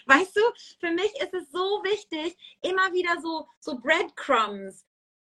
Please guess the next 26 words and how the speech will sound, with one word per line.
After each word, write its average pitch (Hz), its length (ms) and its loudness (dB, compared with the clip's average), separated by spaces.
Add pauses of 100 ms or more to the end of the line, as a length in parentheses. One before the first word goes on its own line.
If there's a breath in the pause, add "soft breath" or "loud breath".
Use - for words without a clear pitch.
(120)
über 330 220 0
den 320 160 -6
Tag 339 340 2
verteilt 330 640 -4
zu 302 140 -14
bekommen, 262 480 -6
dass 294 200 -8
mein 320 220 -4
Kopf, 349 320 -2 (760 soft breath)
also 302 240 -8
ich - 220 -6
sag 339 180 6
immer, 320 200 0
das 285 120 -6
ist 294 160 -10
wie 294 80 -4
dieses 262 380 -6 (100)
Glas 262 720 6
mit 262 380 -6
Wasser 349 580 0
und 285 160 -6
da 285 100 -2
ist 262 240 -6
irgendwas 269 580 -4
drin. 214 420 -4 (340 soft breath)
Und 285 240 -2